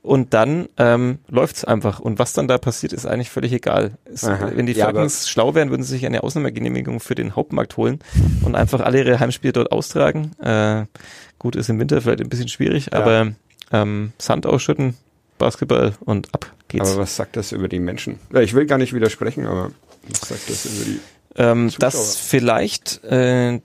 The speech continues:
Speaker 1: der, der, der, der Sport, der ja schon seit langer Zeit auch ein Event immer ist,
Speaker 2: Mhm.
Speaker 1: dass er vielleicht immer mehr ein Event wird. Also dass vielleicht die, viele nennen es immer die Amerikanisierung des Sports,
Speaker 2: Mhm.
Speaker 1: dass man quasi da hingeht und
Speaker 2: Aber
Speaker 1: was
Speaker 2: dann
Speaker 1: dann
Speaker 2: The-, These von mir, du freust dich drüber.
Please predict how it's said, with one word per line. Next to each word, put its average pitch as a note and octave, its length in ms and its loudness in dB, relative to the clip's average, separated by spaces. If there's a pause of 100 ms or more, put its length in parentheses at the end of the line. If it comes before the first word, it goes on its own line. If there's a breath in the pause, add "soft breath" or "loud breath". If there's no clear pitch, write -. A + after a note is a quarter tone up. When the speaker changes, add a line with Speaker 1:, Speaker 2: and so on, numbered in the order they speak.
Speaker 1:
der, G#2+ 320 4
der, G2+ 260 0
der, - 180 -8 (100)
der G#2 120 0
Sport, - 680 -2 (560)
der G#2 280 4
ja G2+ 140 0
schon G#2+ 180 -2
seit G2+ 140 -2
langer G#2 220 2
Zeit - 400 -2
auch A2 120 2
ein G#2+ 120 0
Event G#2+ 520 0
immer G#2+ 460 2
ist, - 480 -4
Speaker 2:
Mhm. G#2+ 280 -8 (100)
Speaker 1:
dass A2 160 0
er G#2+ 80 4
vielleicht - 500 -2 (340)
immer A#2 240 4
mehr A2 360 2
ein G#2+ 120 0
Event - 640 -2
wird. - 440 -2 (200)
Also G#2 260 0
dass - 240 -2
vielleicht A2+ 480 -2 (1300 loud breath)
die, G#2 320 4
viele A2 280 2
nennen G#2+ 160 4
es G#2+ 100 2
immer G#2+ 100 2
die G#2+ 120 4
Amerikanisierung G#2 800 2
des D3+ 140 0
Sports, - 440 0
Speaker 2:
Mhm. A#2+ 60 0
Speaker 1:
dass A2+ 140 0
man G#2 120 0
quasi G2+ 300 0
da G#2 140 2
hingeht A2 520 0
und - 60 -2
Speaker 2:
Aber B2 120 4
Speaker 1:
was B2 100 0
Speaker 2:
dann A2+ 100 0
Speaker 1:
dann A2 140 0
Speaker 2:
The-, A#2+ 80 2
These C#3 260 0
von B2+ 140 0
mir, D3 140 4
du C#3 140 0
freust - 360 -2
dich F#2+ 140 -4
drüber. F#2+ 300 -2